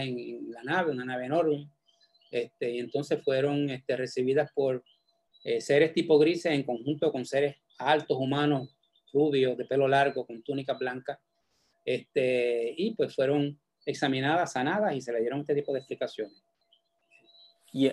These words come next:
Speaker 2: hay algún caso en Puerto Rico, por ejemplo, de alguna persona abducida que haya recibido algún mensaje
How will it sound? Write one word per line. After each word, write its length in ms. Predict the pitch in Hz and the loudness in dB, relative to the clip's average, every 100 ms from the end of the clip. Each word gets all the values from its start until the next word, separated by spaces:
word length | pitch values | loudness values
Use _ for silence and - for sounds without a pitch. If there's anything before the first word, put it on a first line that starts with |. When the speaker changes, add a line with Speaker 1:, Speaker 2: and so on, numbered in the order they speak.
| - | 2
Speaker 2:
hay 160 | 147 | 4
algún 320 | 180 156 151 131 | 8 8 4 4
caso 460 | 156 151 165 131 | 0 2 0 0
en 260 | 107 98 92 | -2 -4 -6
Puerto 380 | 104 98 - 104 | -4 -4 0 0
Rico, 340 | 123 135 123 | 0 2 2
por 140 | 104 | 2
ejemplo, 360 | 98 123 113 120 | -2 -4 0 2
de 60 | 101 | 2
alguna 260 | 110 110 | 2 0
persona 360 | 101 - 110 110 | -2 -6 -6 -6
abducida 460 | 101 95 - 127 | -4 -6 0 2
que 100 | 110 | 2
haya 180 | 95 101 | -2 -2
recibido 480 | 90 - - 104 110 | -6 -8 -6 -2 -2
algún 240 | 95 107 101 | -2 -4 -6
mensaje 1120 | 98 90 107 104 - 104 98 92 87 82 | -8 -2 0 0 -2 -2 -2 -2 -4 -6